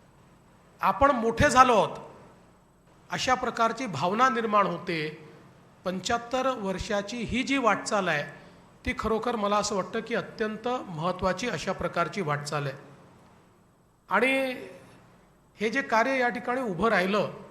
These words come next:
खरं तर हा सगळा भाग त्या काळात अतिशय मागासलेला आणि हा चंद्रपूर जिल्हा असेल, गडचिरोली जिल्हा असेल, तेव्हा एकच जिल्हा होता, सगळा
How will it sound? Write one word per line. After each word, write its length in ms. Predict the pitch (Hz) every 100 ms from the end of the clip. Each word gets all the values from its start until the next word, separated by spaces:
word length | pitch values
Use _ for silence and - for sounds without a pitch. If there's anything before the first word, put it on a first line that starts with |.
| - - - - - - _ _ _ -
खरं 160 | 208 220 254
तर 120 | 254 254 240 - -
हा 200 | 165 208
सगळा 320 | - 190 214
भाग 400 | 180 170 214 208 - - - - - - _ _ - _ - -
त्या 100 | 196
काळात 420 | 196 196 214 208
अतिशय 360 | 165 196 - 202
मागासलेला 840 | 175 170 202 214 202 202 214 208 - - - - - - - _
आणि 140 | 226 254
हा 220 | 247 254 - - -
चंद्रपूर 400 | 214 214 226 226
जिल्हा 300 | 208 214 220
असेल, 380 | 208 220 214 208
गडचिरोली 460 | 196 196 208 208
जिल्हा 240 | 202 208 202
असेल, 240 | 220 202
तेव्हा 180 | 202 202
एकच 220 | 202 226
जिल्हा 260 | 208 208 208
होता, 220 | 208 202
सगळा 400 | 202 196 226